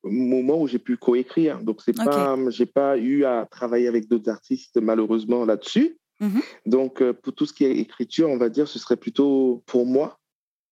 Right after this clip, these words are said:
Speaker 2: Ok.
Speaker 1: avec mon frère. Donc, du coup, euh, pour mon projet, euh, vu qu'on a pratiquement tout écrit pendant le confinement, euh, dernier,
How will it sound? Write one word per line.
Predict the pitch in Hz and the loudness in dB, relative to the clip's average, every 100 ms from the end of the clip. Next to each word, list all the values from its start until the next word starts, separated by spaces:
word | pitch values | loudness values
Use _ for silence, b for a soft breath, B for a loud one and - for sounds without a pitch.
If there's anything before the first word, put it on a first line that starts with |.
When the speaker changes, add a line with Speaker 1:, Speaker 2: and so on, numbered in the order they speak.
| - | -10
Speaker 2:
Ok. | 202 - | -6 -2
Speaker 1:
avec | 110 107 | 0 0
mon | 113 | -2
frère. | - 202 214 | -2 0 0
Donc, | 165 123 | 0 -4
du | 113 | -4
coup, | 110 156 156 | -4 0 2
euh, | 135 120 113 B B B - 110 - - | 2 0 -2 B B B -18 -8 -8 0
pour | 139 | 0
mon | 135 135 | 2 0
projet, | 131 139 139 135 147 143 135 | 0 -2 0 2 2 2 2
euh, | 117 113 113 b b _ | 0 -2 -6 b b _
vu | 117 156 | -4 -2
qu'on | 147 139 | 0 0
a | 127 | -2
pratiquement | - 127 135 131 | -4 -6 -4 -6
tout | - 139 | -4 0
écrit | 143 - 147 | 0 0 -2
pendant | 143 - 151 151 | -2 0 0 2
le | 147 120 _ _ | 0 -2 _ _
confinement, | - 127 139 135 139 135 123 | -4 -2 0 0 2 0 0
euh, | 113 | 0
dernier, | 113 113 147 240 | 0 2 0 0